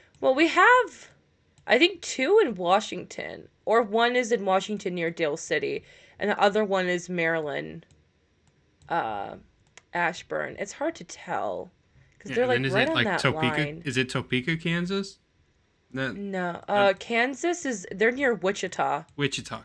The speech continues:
Speaker 2: Kansas. And, yeah, just
Speaker 1: Literally in, like, the middle of a lake.
Speaker 2: Yeah, just in the lake.
Speaker 1: Um,
Speaker 2: There's no land there.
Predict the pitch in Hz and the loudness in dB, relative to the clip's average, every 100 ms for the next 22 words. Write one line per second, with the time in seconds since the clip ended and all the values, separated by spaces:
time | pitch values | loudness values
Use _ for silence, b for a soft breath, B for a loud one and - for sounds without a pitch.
0 | - - - - - _ _ _ _ _ | -14 -18 -20 -20 -20 _ _ _ _ _
1 | _ _ _ _ _ _ _ - 110 104 | _ _ _ _ _ _ _ -4 -4 -4
2 | 104 123 110 - - 117 - - - 185 | -2 2 0 -2 -12 -10 -10 -14 -16 4
3 | 233 247 277 254 220 214 202 190 180 170 | 8 8 6 4 2 0 0 2 2 2
4 | 156 127 98 147 - 143 - - 151 127 | -2 -2 -2 0 0 0 -2 -6 0 2
5 | 127 123 92 120 165 160 - 165 160 233 | 4 2 0 -2 -6 -8 -4 4 10 10
6 | 254 180 196 247 147 120 117 117 120 | 10 10 8 6 4 4 6 6 2